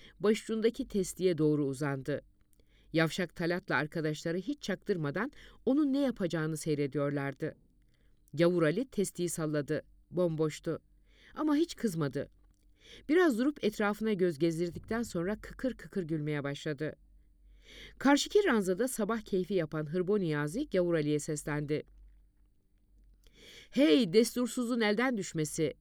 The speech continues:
görüyorum keyfin yerinde gene. Rüyan hayırlıdır inşallah.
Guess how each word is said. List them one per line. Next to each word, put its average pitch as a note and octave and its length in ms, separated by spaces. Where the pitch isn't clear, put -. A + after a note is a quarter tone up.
görüyorum F#3+ 540
keyfin F#3 360
yerinde F3+ 400
gene. D#3 320
Rüyan B3 280
hayırlıdır A#3 560
inşallah. D3 680